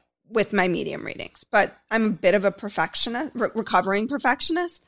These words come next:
and wanted to be better than that. And there are mediums out there who are.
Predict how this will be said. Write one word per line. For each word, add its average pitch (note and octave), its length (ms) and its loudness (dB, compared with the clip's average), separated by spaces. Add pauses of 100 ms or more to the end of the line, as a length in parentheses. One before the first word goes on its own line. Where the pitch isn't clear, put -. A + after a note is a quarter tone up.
(120)
and B3 420 6
wanted A#3 720 4
to C4 120 2
be G3 760 4 (380)
better F#3+ 460 4
than E3 200 -2
that. - 320 -10
And A3+ 240 6
there A#3 160 8
are C4+ 140 8
mediums A#3+ 460 4
out F3 220 4
there F3 160 2
who F#3+ 260 -2
are. A#3+ 360 -4